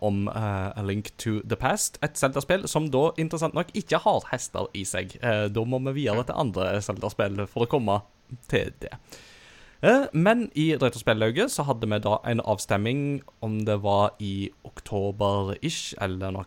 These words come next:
sånt, om hva vi skulle spille, og da falt flertallet på, stemmen på A Link to the Past, og det har bl-, da blitt andre Zelda-spill som vi snakker om i denne podcast-serien. Det første var jo Skyward Sword,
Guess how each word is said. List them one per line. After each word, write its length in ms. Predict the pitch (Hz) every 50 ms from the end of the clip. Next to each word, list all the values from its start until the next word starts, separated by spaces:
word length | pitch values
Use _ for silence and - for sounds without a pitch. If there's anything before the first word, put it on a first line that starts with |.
| - 104
sånt, 340 | 156 208 294 285 - - -
om 120 | 117 110 107
hva 100 | 127 123
vi 40 | 123
skulle 160 | - - 123
spille, 300 | - 135 127 170 262 - - -
og 200 | 131 139 147 139
da 300 | 135 165 196 233 240 196
falt 340 | - - 139 - 208 -
flertallet 1000 | - - - - 156 147 - 156 156 175 185 185 185 - - 180 180 - 185 175
på, 160 | - - - 160
stemmen 400 | - - 170 170 175 208 214 202
på 300 | - - 143 160 190 - -
A 100 | - 143
Link 380 | 147 143 117 113 113 120 - -
to 120 | - 110 95
the 60 | -
Past, 440 | - - - - - - - - - -
og 300 | 147 170 196 196 185 160
det 300 | - - 104 104 113 127 - _ _ - - - - - - - - - - _ _
har 220 | - 139 135 135
bl-, 240 | 127 131 117 131 123 127 123
da 180 | 120 113 127
blitt 220 | 127 135 143 139 - - -
andre 540 | 196 220 226 208 147 117 110 107 143 - 208
Zelda-spill 580 | - 247 247 180 - - - - - 95 - 110
som 260 | - - 113 107 104 107 -
vi 140 | 117 110 110
snakker 320 | - 123 113 - - 104
om 160 | 101 101 104 104 -
i 240 | - 107 104 101 101 - - 113 101
denne 220 | 101 101 98 95
podcast-serien. 680 | - 110 101 - - 104 - - - 98 - - 101
Det 80 | 104 107
første 280 | - 151 - - 170 151
var 200 | 123 107 95 95
jo 100 | 95 101 104
Skyward 400 | - - 98 95 98 98 95 -
Sword, 400 | - - 139 185 269 - -